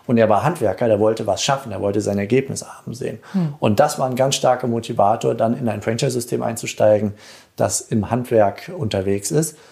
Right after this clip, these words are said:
Speaker 1: Oder ein anderer, das war ein C F O, der hat als, äh, als Leiter eines Tochterunternehmens von einem riesigen Industriekonzern dreihundert, vierhundert Millionen hin und her geschoben pro Jahr, war durchaus erfolgreich und ganz oben,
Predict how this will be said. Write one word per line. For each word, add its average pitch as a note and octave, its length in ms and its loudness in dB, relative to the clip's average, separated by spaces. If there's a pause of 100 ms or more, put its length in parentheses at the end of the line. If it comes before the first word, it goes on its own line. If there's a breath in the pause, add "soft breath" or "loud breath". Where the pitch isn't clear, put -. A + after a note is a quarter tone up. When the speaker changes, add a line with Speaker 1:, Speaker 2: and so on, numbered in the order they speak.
(200 loud breath)
Speaker 1:
Oder B2+ 220 6
ein A2+ 80 0
anderer, C#3+ 360 0
das A#2+ 160 -6
war G#2+ 100 0
ein G2+ 60 -2
C A#2 240 2
F G#2+ 140 0
O, C3+ 160 2
der C3 160 2
hat A2+ 240 -2
als, A2+ 360 0
äh, G#2+ 340 2 (460 loud breath)
als G#2+ 440 2
Leiter B2+ 680 2
eines A2+ 440 -2
Tochterunternehmens A#2+ 720 0
von A2 100 -2
einem G#2+ 120 0
riesigen C3+ 420 2
Industriekonzern B2+ 1400 -2
dreihundert, C3 420 2
vierhundert B2 280 0
Millionen A#2+ 420 2
hin G#2+ 120 -2
und A2+ 160 -8
her A2 160 -4
geschoben B2 380 0
pro C3 180 0
Jahr, B2 420 2 (320 loud breath)
war A2 180 4
durchaus C3 380 -2
erfolgreich C#3+ 580 0
und C3+ 60 -6
ganz A#2 200 -6
oben, C#3+ 360 2